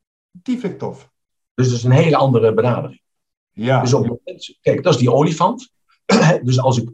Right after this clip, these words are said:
Speaker 2: weet dat ik die olifant kan sturen naar links, naar rechts, en kan hem stoppen,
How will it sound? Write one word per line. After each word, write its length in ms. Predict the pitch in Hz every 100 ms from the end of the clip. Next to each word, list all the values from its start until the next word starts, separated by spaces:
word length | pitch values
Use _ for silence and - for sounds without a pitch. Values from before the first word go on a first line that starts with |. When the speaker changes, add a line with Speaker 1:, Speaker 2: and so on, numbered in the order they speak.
| -
Speaker 2:
weet 520 | 101 202 135 - - _
dat 140 | - -
ik 60 |
die 140 | - 143
olifant 420 | 180 131 120 107
kan 160 | 107
sturen 460 | - - 147 113 -
naar 120 | 101 113
links, 220 | 135 123
naar 140 | 101
rechts, 280 | 110 117 -
en 140 | 107 107
kan 120 | 104
hem 100 | 95
stoppen, 480 | - 160 160 -